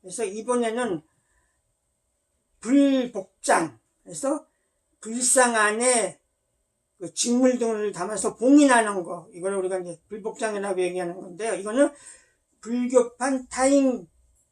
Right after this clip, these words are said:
캡슐이다 해서 정창훈 국립문화재연구소 학예연구관이 그 내용을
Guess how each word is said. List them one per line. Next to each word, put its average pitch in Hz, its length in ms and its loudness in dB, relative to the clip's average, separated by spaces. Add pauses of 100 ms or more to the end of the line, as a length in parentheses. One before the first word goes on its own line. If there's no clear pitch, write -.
(460)
캡슐이다 208 680 2
해서 240 540 -2 (520)
정창훈 240 840 0
국립문화재연구소 214 1500 0
학예연구관이 208 1200 0 (180)
그 180 240 -14
내용을 185 460 -2